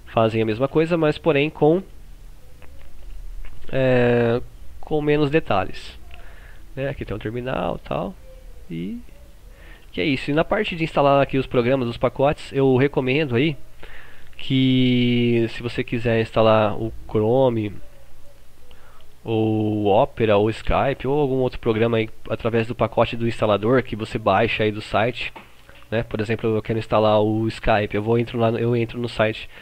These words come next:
sem instalar pelo terminal. Então você pode entrar lá no, entra no site do Skype, você faz o download do pacote de instalação, que aqui no Fedora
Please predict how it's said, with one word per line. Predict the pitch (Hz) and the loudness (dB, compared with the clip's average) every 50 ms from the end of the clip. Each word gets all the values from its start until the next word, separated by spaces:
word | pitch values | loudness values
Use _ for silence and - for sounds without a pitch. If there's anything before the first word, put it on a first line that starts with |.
| - - - | -20 -18 -16
sem | - - - 143 151 165 | -12 -2 2 2 4 4
instalar | - - 170 143 139 139 | 4 6 6 6 6 6
pelo | - 147 143 | 6 2 2
terminal. | 139 - 135 135 147 160 139 117 110 107 107 - - - - - - - - - - - | 2 2 2 2 2 2 4 4 2 2 0 -6 -12 -20 -20 -20 -20 -20 -20 -18 -12 -10
Então | 127 - - 117 120 123 | -8 -2 0 0 0 0
você | 120 - - | 0 -4 -2
pode | - 117 117 120 | 2 2 2 2
entrar | 120 - 117 110 | 2 0 0 0
lá | 113 113 | 2 2
no, | 117 117 110 - - | 0 -2 -4 -4 -6
entra | 113 113 113 - 123 | -6 -6 -6 -6 -6
no | 117 113 | -8 -4
site | - - 104 104 - 120 | -2 0 0 0 0 -2
do | 113 117 | -4 -6
Skype, | 113 - - - 135 143 151 147 143 139 139 - 123 | -6 -6 -4 -4 -2 0 0 0 0 -2 -2 -4 -6
você | 104 110 110 - - 117 113 107 101 - - - - - - - - - - | -6 -6 -6 -6 -4 -2 -2 -2 -2 -6 -10 -16 -16 -16 -16 -16 -16 -14 0
faz | - 117 110 110 | 4 4 4 4
o | 113 | 4
download | 110 120 117 117 110 107 117 120 110 110 | 4 4 4 6 6 6 4 4 2 -2
do | 104 110 110 107 104 104 101 | -4 -2 -2 0 0 -2 0
pacote | - 120 117 - - 107 104 113 120 - 117 107 | 0 -2 -2 0 0 2 4 4 2 2 -2 -4
de | 104 | -4
instalação, | 101 - - 104 107 117 - - - 123 135 151 151 - - - - | -4 -2 -2 0 0 0 -2 -2 -2 0 0 0 -2 -6 -14 -18 -12
que | - - 113 | -4 -2 -2
aqui | 107 - - 113 | 0 0 -2 -4
no | 110 107 | -4 0
Fedora | - 120 113 110 107 104 110 117 113 | 0 0 2 4 6 6 6 4 2